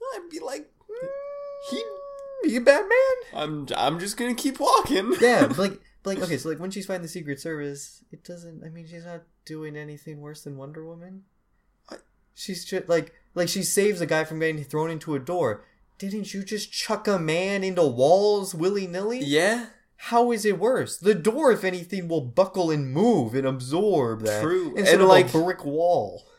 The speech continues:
Speaker 2: All the dudes in the cars, just chucking cars around. All those men are dead.
Speaker 1: She dropped three dudes on top of
Speaker 2: Of a car.
Speaker 1: a car, like
Speaker 2: That dude in the bottom of that spa-, that,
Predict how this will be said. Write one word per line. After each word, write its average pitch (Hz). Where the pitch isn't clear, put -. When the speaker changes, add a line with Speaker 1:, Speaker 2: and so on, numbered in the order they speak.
Speaker 2:
All 180
the 190
dudes 180
in 180
the 151
cars, 214
just -
chucking 202
cars 190
around. 190
All 247
those 202
men 156
are 131
dead. 117
Speaker 1:
She 381
dropped -
three 247
dudes 208
on 196
top 202
of 208
Speaker 2:
Of -
a 185
car. 202
Speaker 1:
a 139
car, 202
like 165
Speaker 2:
That 185
dude 247
in 254
the 208
bottom 135
of 202
that 180
spa-, -
that, 156